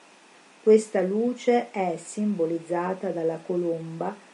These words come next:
perché porta la pace duratura. La stella rappresenta la bocca della colomba ed è il passaggio segre-, segreto per la coscienza cosmica. Le luci blu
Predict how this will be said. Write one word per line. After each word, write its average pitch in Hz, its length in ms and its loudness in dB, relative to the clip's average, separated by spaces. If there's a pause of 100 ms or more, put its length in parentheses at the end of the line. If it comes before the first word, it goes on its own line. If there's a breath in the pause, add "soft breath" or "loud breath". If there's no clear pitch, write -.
(280 loud breath)
perché 208 320 2
porta 170 600 0
la 190 160 0
pace 165 680 -6
duratura. 165 840 -4 (840)
La 160 140 -4
stella 196 500 0
rappresenta 180 840 -4
la 165 120 -2
bocca 190 640 -2
della 175 280 0
colomba 156 800 -4
ed 165 140 0
è 185 80 4
il 175 160 0 (720)
passaggio 170 800 -4
segre-, 165 540 -2
segreto 180 800 -2
per 185 220 -2
la 175 120 -4
coscienza 156 840 -10
cosmica. 147 800 -16 (840 loud breath)
Le 185 120 2
luci 226 460 0
blu 202 460 -2